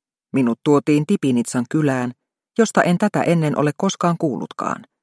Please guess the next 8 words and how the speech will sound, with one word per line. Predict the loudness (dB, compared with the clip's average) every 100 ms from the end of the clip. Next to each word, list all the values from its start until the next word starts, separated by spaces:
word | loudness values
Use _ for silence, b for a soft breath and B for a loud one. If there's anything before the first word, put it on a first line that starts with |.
| _ _ _ -2
Annettiin | 2 2 0 0 2 4
yösiä | 4 4 2 2
hämärässä | 2 2 2 0 0 0
venäläistalossa | 2 2 0 -2 -2 -2 -2 -2
suuren | -2 0 -2 -2
uunin | -2 -2 -4
kupeessa. | -8 -8 -12 -12 -14 -16 _ _ _ _ _ _ _ _ _ _ _ _ -2
Uskomatonta, | -2 2 2 2 0 -2 -6